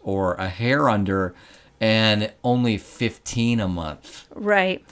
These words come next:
Speaker 1: So think about that. When I'm at forty-six, then I'm at fifty-six. And then I'm really at about eighty-five 'cause the extra I,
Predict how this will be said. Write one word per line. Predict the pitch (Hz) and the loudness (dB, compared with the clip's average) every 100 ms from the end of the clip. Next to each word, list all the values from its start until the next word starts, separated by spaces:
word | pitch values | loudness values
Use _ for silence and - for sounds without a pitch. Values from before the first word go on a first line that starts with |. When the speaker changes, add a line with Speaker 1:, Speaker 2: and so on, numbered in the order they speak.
| _ - | _ -6
Speaker 1:
So | - 117 | -2 2
think | 143 131 | 2 2
about | 127 113 | 2 4
that. | 107 95 | 2 2
When | 107 | 2
I'm | 107 | 0
at | 95 | -2
forty-six, | - 131 139 147 147 - 143 117 - | -4 2 4 4 2 2 4 2 0
then | 120 107 | 2 2
I'm | |
at | 107 107 | 2 -2
fifty-six. | - - 170 - 113 92 - 95 - - - - _ _ _ - - | -2 0 0 2 0 0 -2 -4 -6 -6 -8 -8 _ _ _ -20 -2
And | 110 107 101 | 2 2 4
then | 180 160 | 4 6
I'm | 120 110 127 | 4 4 6
really | 190 139 113 | 6 6 6
at | 101 | 4
about | 98 107 | 4 4
eighty-five | 107 104 95 147 139 98 98 | 4 4 2 4 4 2 0
'cause | 101 | 0
the | 92 101 | 2 2
extra | - - 85 | 2 -2 0
I, | 82 | 2